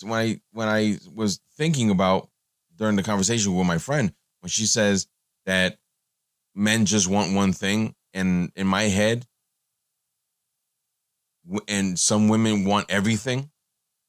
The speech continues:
Like, you have to understand what I mean by that,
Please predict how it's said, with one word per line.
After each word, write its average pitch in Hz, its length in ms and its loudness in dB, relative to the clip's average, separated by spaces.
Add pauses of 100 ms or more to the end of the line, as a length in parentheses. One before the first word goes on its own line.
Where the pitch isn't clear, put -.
(3750)
Like, 123 140 0
you 123 140 0
have 143 120 4
to 151 80 0
understand 131 460 0
what 117 120 2
I 107 100 4
mean 135 340 4
by 80 200 2
that, 69 260 -2